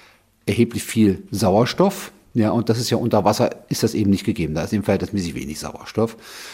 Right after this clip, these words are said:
Was eben die Problematik sein wird, das werden wahrscheinlich die Anhaftungen durch Kalkbildung und Kies an dem Objekt selber sein.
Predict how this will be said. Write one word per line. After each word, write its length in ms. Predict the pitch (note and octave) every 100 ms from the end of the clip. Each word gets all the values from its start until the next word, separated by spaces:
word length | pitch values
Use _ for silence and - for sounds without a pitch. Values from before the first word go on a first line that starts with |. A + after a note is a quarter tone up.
| - _ -
Was 340 | F#2+ A2 -
eben 140 | G#2+ A2
die 120 | A2
Problematik 640 | - G2+ G2+ F#2 F#2 -
sein 280 | G2+ E2+ E2+
wird, 200 | G#2 A2+
das 140 | G#2+
werden 200 | F#2 F#2
wahrscheinlich 380 | F#2+ - E2 F#2
die 120 | -
Anhaftungen 760 | - F2+ F2 - - F2+ F#2 F2 - _ - -
durch 220 | - F#2+
Kalkbildung 880 | - F#2 G#2 - G#2 F#2+ F#2+ G2+ F#2+
und 280 | D#2+ F2 -
Kies 480 | - G2 F#2+ - - _ _ -
an 220 | G2+ F#2+
dem 140 | F2+
Objekt 320 | - - -
selber 340 | - C#2+ C#2+ D2+
sein. 340 | - - -